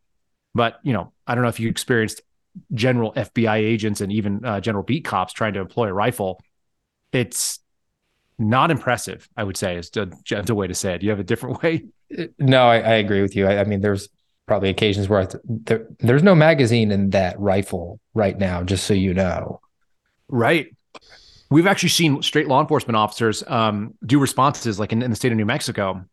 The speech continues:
Speaker 1: you know, get involved in a shooting and then check their rifle. And the thing they did was drop the magazine out and rack an empty slide and then go into a conflict with an empty gun.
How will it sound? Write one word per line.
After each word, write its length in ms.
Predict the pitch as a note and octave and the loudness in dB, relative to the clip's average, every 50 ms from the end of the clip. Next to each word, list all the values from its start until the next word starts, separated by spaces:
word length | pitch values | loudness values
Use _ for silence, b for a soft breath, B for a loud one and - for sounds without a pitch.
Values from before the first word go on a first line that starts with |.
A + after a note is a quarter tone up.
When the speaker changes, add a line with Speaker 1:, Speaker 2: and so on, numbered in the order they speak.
| _ _ _ _ _ _ _ _ _ _ _ _ - | _ _ _ _ _ _ _ _ _ _ _ _ -4
Speaker 1:
you 80 | A#2+ A#2 | -2 -2
know, 100 | A2+ G#2 | 0 0
get 160 | G2+ B2+ C3 | 0 2 2
involved 320 | F3 D#3+ B2 C3 A#2+ A2+ B2+ | 2 4 4 2 2 2 0
in 80 | A#2 | 0
a 80 | G#2+ G2+ | -2 -2
shooting 600 | F#2+ - - - E3 E3+ C3 G#2 F2 E2+ E2+ - _ b b b b b b b - | -2 -2 0 2 2 2 2 0 -4 -6 -12 -18 _ b b b b b b b -4
and 160 | C3+ B2+ A#2+ | -2 0 2
then 340 | B2 A#2 A2 G#2+ G#2 G2 b b b b | 2 2 2 0 -2 -4 b b b b
check 280 | - - D#3 D#3+ D#3 - | -2 0 0 0 0 0
their 140 | F3+ D3+ C3+ | 0 0 2
rifle. 580 | B2+ B2 B2 A#2+ - - G2+ F#2+ F#2 G2 - - | 2 2 0 0 -2 -4 -4 -4 -4 -6 -8 -6
And 160 | A#2+ A2 G#2+ G2+ | -4 -2 -2 -2
the 60 | G2 | -2
thing 200 | - C3 C3+ C3+ | 0 0 2 2
they 160 | B2+ A#2+ A2+ | 2 0 0
did 380 | G2 A#2+ A2+ G#2 G2 F#2+ - - _ - | 2 2 0 0 0 -4 -10 -14 _ -4
was 140 | A#2 A2 G2 | -2 -2 -2
drop 380 | - - - A2 G#2+ A#2+ - | -4 -4 0 2 2 2 2
the 80 | - A#2+ | 0 -2
magazine 480 | G#2+ G#2+ G#2+ G#2+ G#2 F2+ G#2 G#2 G2+ G2 | -2 0 -2 -2 -2 -4 -6 -4 -4 -2
out 240 | F#2 F#2+ F#2 - - | -2 -4 -4 -4 -6
and 140 | G#2+ F#2+ F#2+ | -6 -4 -2
rack 240 | G2+ G2 F#2+ - | 0 -2 -2 -2
an 80 | A2 G2 | -4 -6
empty 220 | G2 F2+ - F#2+ | -6 -8 -8 -8
slide 360 | - - A2 G2 F2+ F2+ F2+ - | -8 -4 -4 -4 -2 -4 -6 -8
and 140 | A2+ G#2+ G2 | -6 -4 -4
then 140 | G2+ G2 F#2+ | -2 -4 -2
go 180 | - G#2 G#2 | -2 -2 -2
into 200 | G#2+ G#2 - G#2 | -2 -2 -2 -4
a 40 | F#2+ | -4
conflict 640 | - - G2+ F#2+ F2 F2 - - G2+ F#2 - - _ | -2 -2 -2 -2 -4 -6 -10 -8 -8 -8 -8 -10 _
with 120 | - F2+ F#2+ | -12 -10 -6
an 80 | F2+ | -6
empty 180 | F#2 F2+ - F#2+ | -6 -6 -8 -8
gun. 280 | - F#2+ E2+ D#2+ - | -8 -6 -8 -8 -12